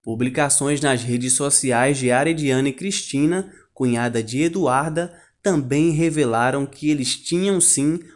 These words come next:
um romance. Robson Lázaro era um jovem pregador em ascensão e recentemente tinha terminado seu noivado. Estava com a agenda lotada para este mês de outubro. No entanto,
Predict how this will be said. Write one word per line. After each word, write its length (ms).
um 160
romance. 1300
Robson 640
Lázaro 420
era 160
um 100
jovem 360
pregador 720
em 120
ascensão 1000
e 40
recentemente 920
tinha 320
terminado 680
seu 360
noivado. 840
Estava 500
com 220
a 60
agenda 380
lotada 640
para 220
este 240
mês 240
de 100
outubro. 680
No 140
entanto, 560